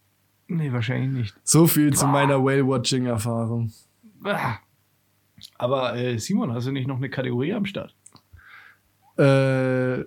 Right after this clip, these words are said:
Speaker 2: willst du jetzt noch eine neue Kategorie starten?
Speaker 1: Nicht?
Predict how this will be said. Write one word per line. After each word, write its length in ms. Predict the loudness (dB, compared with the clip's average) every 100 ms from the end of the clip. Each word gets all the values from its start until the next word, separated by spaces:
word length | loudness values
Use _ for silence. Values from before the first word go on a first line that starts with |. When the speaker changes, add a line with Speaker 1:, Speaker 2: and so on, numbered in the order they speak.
| -8
Speaker 2:
willst 580 | -8 -2 2 4 4 4
du 60 |
jetzt 300 | 4 4 0 2
noch 100 | 2
eine 140 | 4
neue 220 | 2 0
Kategorie 520 | 0 0 0 0 -2
starten? 720 | -4 -6 -4 0 0 0 -4 -4
Speaker 1:
Nicht? 260 | -6 -6